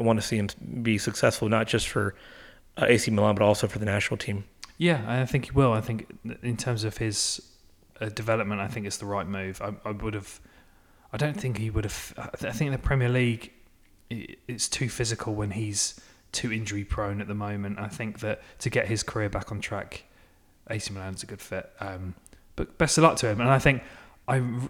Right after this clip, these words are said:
Speaker 2: quite determined on this now that we move on from some of these players. And I, this would be my plea to some of our fans. Let's not talk about Mount and Havertz anymore. Generally, it's done. Like,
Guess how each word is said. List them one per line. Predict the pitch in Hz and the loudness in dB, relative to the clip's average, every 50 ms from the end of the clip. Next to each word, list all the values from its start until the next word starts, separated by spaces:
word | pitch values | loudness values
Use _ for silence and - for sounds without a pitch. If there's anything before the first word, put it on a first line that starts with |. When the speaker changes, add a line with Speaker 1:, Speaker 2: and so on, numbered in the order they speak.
| - - | -2 0
Speaker 2:
quite | - - 147 135 127 123 - - - | 2 4 6 6 6 4 2 -2 -4
determined | 131 113 - - 127 117 113 107 101 95 | -4 0 2 4 4 4 4 2 0 0
on | 92 90 90 | -2 -4 -4
this | 90 90 - - | -6 -6 -6 -6
now | 95 87 85 87 87 85 | -8 -6 -6 -6 -6 -4
that | 92 95 - | -6 -6 -4
we | 98 101 98 | -4 -2 -2
move | 101 98 95 95 95 92 | -2 -2 -2 -2 -2 -2
on | 92 92 92 92 | -4 -4 -6 -6
from | - 98 98 | -6 -6 -8
some | - - 98 95 | -8 -8 -8 -6
of | 90 | -6
these | 92 92 92 | -6 -6 -6
players. | - - - 95 95 92 95 101 104 - - - - - - - - - - - - | -6 -4 -4 -2 0 0 0 0 0 -2 -4 -6 -8 -14 -20 -20 -20 -20 -12 -8 -6
And | 107 110 | -2 0
I, | 104 101 101 - - | 0 0 0 0 0
this | 117 110 - | -2 0 0
would | 113 104 | 0 0
be | - 110 98 | 0 0 0
my | 101 101 98 - _ _ _ _ - - - 82 - | 0 -2 -4 -6 _ _ _ _ -20 -16 -16 -4 -2
plea | - - - 113 110 104 98 92 | -2 0 2 0 0 0 0 -2
to | - 101 | -2 -2
some | - - 110 98 | -2 -2 -2 -2
of | 95 95 | -4 -4
our | 95 92 | -4 -4
fans. | - - - 104 101 92 92 92 92 90 - - - - - - - - - _ - - - _ _ _ _ _ - | -4 -4 -2 -2 -2 -2 -2 -4 -4 -4 -6 -6 -8 -12 -18 -20 -20 -20 -20 _ -20 -20 -20 _ _ _ _ _ -2
Let's | 127 113 - - | 0 2 4 4
not | 123 107 - | 2 2 2
talk | - 123 110 - | 2 2 2 2
about | - - 104 98 98 | 2 0 0 2 2
Mount | 104 104 104 101 101 98 | 2 2 2 2 2 0
and | 98 | 0
Havertz | 104 101 98 110 107 92 - - | 0 0 0 0 0 0 -2 -2
anymore. | 110 107 107 110 110 110 120 127 - - - - _ - - _ _ - - | 0 0 2 2 4 4 4 4 2 -2 -10 -20 _ -20 -20 _ _ -8 -2
Generally, | - 117 110 107 110 110 110 113 117 120 127 - - - | 0 2 2 2 4 4 4 4 4 4 2 0 -4 -8
it's | 110 95 - | -8 -6 -6
done. | - - - 107 101 101 104 117 123 - - - - _ - _ _ _ | -6 -2 0 0 2 4 4 4 2 0 -2 -8 -20 _ -20 _ _ _
Like, | - 95 95 95 - | -4 -4 -4 -4 -6